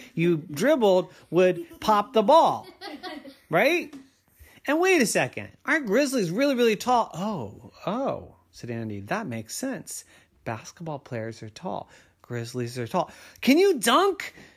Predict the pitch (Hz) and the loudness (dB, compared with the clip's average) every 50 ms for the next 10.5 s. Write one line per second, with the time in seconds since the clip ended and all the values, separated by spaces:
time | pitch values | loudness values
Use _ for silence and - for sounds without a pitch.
0 | _ _ _ - 170 170 196 208 202 196 - 220 233 277 320 302 311 - - 427 | _ _ _ -16 -16 -12 -10 -10 -10 -6 -4 -4 0 0 0 -2 0 0 2 2
1 | 440 - - 294 262 - - - 254 240 214 294 294 302 339 349 349 339 311 - | 2 4 2 0 -2 -4 -4 -2 -2 0 2 2 2 4 4 4 4 2 0 0
2 | - 359 349 311 311 349 349 330 - 320 349 370 370 330 202 143 120 - - _ | 2 2 2 2 2 0 0 2 4 6 6 8 6 6 4 0 -4 -8 -16 _
3 | _ _ _ _ _ _ - - 330 330 - - - 302 339 - 320 320 330 349 | _ _ _ _ _ _ -20 -16 -16 -16 -16 -14 -14 -14 -12 -10 -8 -6 -2 0
4 | 480 - - - - - - - 415 415 - - - - 359 - 370 403 381 - | 0 -2 -2 -6 -10 -12 -8 -8 -8 -8 -8 -10 -16 -20 -16 -12 -12 -12 -12 -14
5 | - - - 311 - 302 311 294 - - - - - - _ - - 165 170 214 | -20 -20 -20 -20 -20 -20 -20 -20 -20 -20 -20 -20 -20 -20 _ -20 -14 -10 -8 -6
6 | 226 214 165 117 104 104 185 196 165 117 95 - - 135 120 - - 196 202 156 | -4 -6 -6 -8 -8 -6 -4 -4 -4 -4 -6 -8 -14 -12 -12 -8 -6 -6 -6 -6
7 | 101 92 90 - 117 151 170 175 170 151 156 - 180 175 160 - 170 165 - - | -8 -10 -10 -10 -8 -8 -6 -6 -6 -8 -6 -6 -6 -8 -6 -8 -10 -10 -10 -8
8 | 160 147 - 101 120 175 240 247 226 190 175 165 165 151 - - 185 147 110 - | -6 -6 -6 -6 -8 -8 -8 -8 -8 -6 -4 -4 -4 -6 -6 -4 -4 -4 -4 -6
9 | - - 311 285 277 - - 349 302 - 277 320 302 233 180 170 330 330 330 330 | -10 -14 -14 -14 -16 -14 -12 -6 4 6 6 6 6 4 2 2 4 4 4 2
10 | 269 262 254 254 247 240 233 226 208 | 2 4 4 4 4 2 0 -2 -4